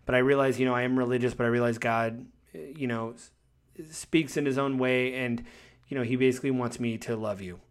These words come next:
and I, I love you, and just like your mom loved you, you know, she may have had problems with who you are, but in the end, she did love you." Um, it's good. It's very heartfelt. Uh, Allison decides, "Okay, let's, let's, let's do this. Let's,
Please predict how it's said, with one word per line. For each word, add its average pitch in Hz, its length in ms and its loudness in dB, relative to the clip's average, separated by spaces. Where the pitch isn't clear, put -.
and 104 100 -10
I, 104 300 -10
I - 20 -8
love 113 220 -4
you, 98 260 -10
and 110 120 -8
just 117 160 -2
like 120 120 -2
your 135 100 2
mom 120 220 4
loved 98 220 -8
you, 95 80 -14
you 95 80 -10
know, 104 160 -8
she 127 200 -6
may 120 140 -2
have 113 120 -4
had 117 220 -2
problems 123 440 0
with 127 160 -8
who 139 80 0
you 131 240 2
are, 131 280 4
but 120 380 -2
in 131 80 -8
the 127 120 -4
end, 120 160 -4
she - 140 -8
did 110 180 -8
love 95 220 -16
you." 90 160 -18
Um, 131 480 0
it's 147 180 -6
good. 151 340 10
It's 123 220 -8
very 127 200 0
heartfelt. 117 640 -2
Uh, 123 260 2
Allison 131 360 2
decides, 120 360 0
"Okay, 120 220 -2
let's, 117 360 -6
let's, 127 300 -6
let's 123 180 -8
do 123 240 -2
this. 120 300 -2
Let's, 127 240 -2